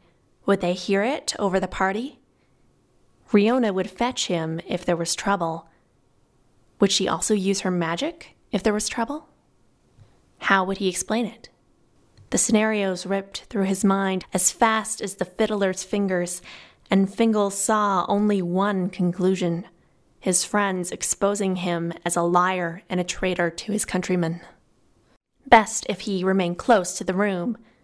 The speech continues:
just in case. Just as he was justifying his removed role from the party,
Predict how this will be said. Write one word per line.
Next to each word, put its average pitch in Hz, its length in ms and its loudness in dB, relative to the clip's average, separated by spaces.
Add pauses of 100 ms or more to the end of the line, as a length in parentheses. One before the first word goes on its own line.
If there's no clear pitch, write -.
(260)
just - 240 2
in 170 80 -2
case. - 540 -4 (1500)
Just 302 220 2
as 269 120 0
he 254 80 4
was 226 140 2
justifying 214 840 0
his 185 200 -6
removed 202 480 2
role 202 400 0
from 180 180 -2
the 175 80 -2
party, 190 500 -2